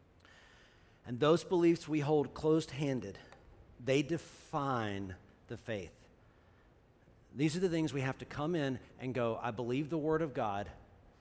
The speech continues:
I'm a follower of Christ. So I'm gonna do it the way he says 'cause I believe it's the best way." And that's my invitation to you today. Maybe, maybe you're in here and you're like, "You know what?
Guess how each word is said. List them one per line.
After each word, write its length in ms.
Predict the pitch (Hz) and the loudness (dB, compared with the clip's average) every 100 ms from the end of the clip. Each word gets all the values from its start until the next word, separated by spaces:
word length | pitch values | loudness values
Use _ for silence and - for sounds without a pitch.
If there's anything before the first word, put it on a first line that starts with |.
| _ - _ _ _ - _ - - - - - | _ -20 _ _ _ -20 _ -20 -20 -20 -14 -6
I'm 120 | 127 | -6
a 20 | |
follower 420 | - 120 127 120 | -2 0 2 0
of 120 | 120 | -2
Christ. 500 | - 98 87 - - - - _ - - - | -6 -8 -6 -10 -14 -18 -20 _ -20 -20 -20
So 120 | - 131 | -6 -4
I'm 80 | |
gonna 140 | 135 143 | -2 -2
do 160 | 135 | -2
it 80 | 143 | -2
the 80 | 139 | -2
way 140 | 135 | -2
he 120 | 139 123 | -2 -4
says 300 | 143 127 - | -2 -4 -4
'cause 120 | 120 | -4
I 100 | 123 | -4
believe 260 | 127 123 | -2 -4
it's 140 | 120 - | -4 -10
the 100 | 80 | -14
best 420 | - 110 101 - | -8 -8 -8 -10
way." 320 | 98 92 76 76 - - - - | -10 -10 -10 -16 -20 -20 -20 -6
And 100 | 131 | -2
that's 160 | 170 | 0
my 140 | 175 160 | 0 0
invitation 520 | 147 135 139 123 127 | -2 -2 -4 -4 -6
to 100 | 123 | -8
you 100 | 113 | -8
today. 360 | 107 110 107 98 - - - | -6 -6 -6 -8 -14 -16 -2
Maybe, 400 | 135 143 139 - | 0 2 0 -2
maybe 220 | 143 139 | -2 0
you're 100 | 139 | 0
in 100 | 135 | 0
here 120 | 131 | -2
and 80 | 127 | -2
you're 100 | 127 | -2
like, 240 | 123 117 | -2 -2
"You 60 | 143 | -2
know 140 | 143 | 2
what? 360 | 143 143 139 | 4 4 2